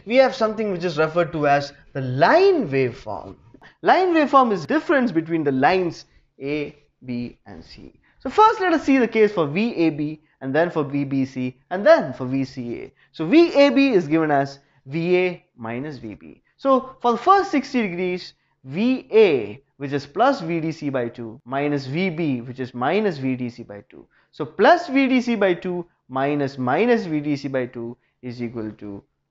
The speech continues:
V D C. Simple mathematics.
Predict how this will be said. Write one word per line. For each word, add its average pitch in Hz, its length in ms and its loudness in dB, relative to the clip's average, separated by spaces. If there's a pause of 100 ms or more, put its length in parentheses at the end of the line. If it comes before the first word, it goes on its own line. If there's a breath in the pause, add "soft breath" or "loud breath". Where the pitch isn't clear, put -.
V 123 340 -6
D 123 240 -8
C. 62 380 -20 (640)
Simple 170 380 -2
mathematics. 120 840 -8